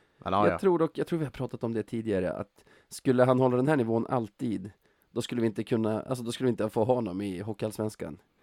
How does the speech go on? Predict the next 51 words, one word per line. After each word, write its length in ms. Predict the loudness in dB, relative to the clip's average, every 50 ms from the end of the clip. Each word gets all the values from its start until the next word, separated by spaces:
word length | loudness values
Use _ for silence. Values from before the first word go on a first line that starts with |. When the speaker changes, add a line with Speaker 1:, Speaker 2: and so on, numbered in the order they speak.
| _ _ _ _
Speaker 2:
Det 120 | 0 2
är 40 | 2
ju 60 | 2
samma 300 | 2 2 0 2 2 0
med 160 | 0 0 0
Liss 220 | 0 -2 -2 -2 -2
Speaker 1:
Nej, 220 | 0 0 0 0
Speaker 2:
och 60 | 0 0
Speaker 1:
så 60 | 0
är 40 | 0
det 60 | 0
ju. 60 | -4
Speaker 2:
liksom 480 | -4 -2 0 0 0 0 0 -2 -4 -8 -12 _ _ _ _
hans 360 | _ -2 -2 -2 -2 -2 -6 -2
svagare 420 | -2 0 0 0 0 -2 -4 -4
sidor. 520 | -4 -6 -6 -6 -6 -6 -6 -6 -6 -8 -6
Att 180 | -6 -6 -6 -6
skulle 240 | -8 -4 -4 -2 0
han 120 | 0 0 0
vara 60 | 0
Speaker 1:
Mm. 40 | 0
Speaker 2:
lika 220 | -2 0 0 0 2
bra 140 | 2 2
på 100 | 2 2
annat 400 | 0 0 -2 -2 -4 -4 -6 -6
som 140 | -8 -6 -4
han 100 | -4 -4
är 160 | -4 -4 -4
i 260 | -2 -2 -4 -4 -6 -8 _ _ _ _ _ _ _ _ _ _
sista 340 | -4 -2 -2 -2 -2 -4
tredjedelen 480 | -2 -2 -2 0 2 2 2 2 2 0
av 80 | 0 2
banan, 520 | 2 2 2 2 0 0 -2 -4 -6 -10 -16 _ _ -6
ja, 120 | -2 0 0
men 180 | 0 0 0
då, 240 | 0 -2 -2 -2 -4 -8 -12
då 180 | -8 -6 -6
skulle 220 | -6 -6 -6 -6 -2
vi 160 | -2 -2 -2
<laughs> 100 | -2 -4
aldrig 200 | -6 -8 -6 -4
kunna 200 | -4 -4 -4 -2
få 80 | -2 -2
honom 240 | -2 -2 -2 -4
i 40 | -4
Löven, 360 | -4 -4 -4 -6 -8 -12 -10
för 100 | -10 -8
då 120 | -8 -8 -8
skulle 260 | -8 -10 -10 -8 -8
ju 120 | -8 -8
liksom 400 | -8 -10 -10 -10 -8 -8 -8 -10